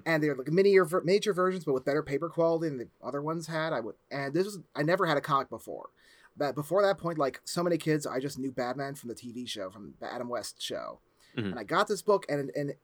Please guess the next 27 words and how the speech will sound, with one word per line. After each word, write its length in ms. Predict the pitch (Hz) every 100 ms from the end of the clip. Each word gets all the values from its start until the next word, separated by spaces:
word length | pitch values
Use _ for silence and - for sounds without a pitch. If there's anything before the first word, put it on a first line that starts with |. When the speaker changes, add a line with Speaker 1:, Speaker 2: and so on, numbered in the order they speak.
| _ -
Speaker 1:
and 160 | 143 147
it 80 | 156
was 160 | 143
issue 220 | 160 190
number 200 | 196 175
two, 460 | 151 170 127 120 196 _ _ _ _
of 80 | -
course, 420 | - 98 156 - - - - - -
and 140 | 156
it 120 | 147
had, 440 | 147 151 147 - -
Speaker 2:
<laughs> 80 | -
Speaker 1:
um, 480 | 147 139 139 135 135 -
the 80 | 147
whole 320 | 190 196 185
ro-, 180 | 156 165
and 240 | 165 151 -
the 100 | 147
whole 240 | 202 190
Rogues 320 | 160 151 143
Gallery, 340 | 127 98 78 90
and 80 |
here 120 | 156 -
are 60 |
all 180 | 156 214
these 180 | 220 -
characters 420 | 208 202 165